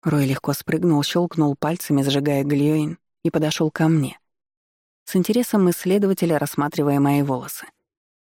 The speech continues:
«Какой изумительный оттенок». «Рада, что тебе нравится», — огрызнулась я. «Думаю, сделать это новой модой в Лачо». «Главное, чтобы это не перекинулось на Лагомбардию. Жить мы будем там».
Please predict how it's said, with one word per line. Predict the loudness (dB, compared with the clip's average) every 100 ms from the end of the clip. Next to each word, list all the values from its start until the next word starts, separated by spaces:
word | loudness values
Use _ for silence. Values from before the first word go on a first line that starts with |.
| _ _ _ _
«Какой | -12 -10 -4 0 2
изумительный | 2 2 2 2 2 2 2
оттенок». | 0 -6 -8 -8 -16 -20 _ _ _ _ _ _ _
«Рада, | 0 2 2 2
что | 0 -2
тебе | 2 2
нравится», — | 2 2 -2 -8 -12 -14 -18 _
огрызнулась | -2 0 2 2 2 0 -4
я. | -10 -10 -16 _ _ _ _ _ _ _ -2
«Думаю, | 2 4 4
сделать | 2 2 2 2
это | 0 2
новой | 4 4 4
модой | 2 2 0
в | 0
Лачо». | -2 -2 -6 -8 -12 _ _ _ _ _ _ _ _ _ _ _ _ _
«Главное, | 0 2 2 0 0
чтобы | 0 -2
это | 0 2
не | 2
перекинулось | 0 -2 0 2 2 0 0
на | 2 2
Лагомбардию. | 0 0 0 0 -2 -2 -4 -8 _ -2
Жить | 0 2
мы | 2 2
будем | 2 0
там». | 0 -4 -6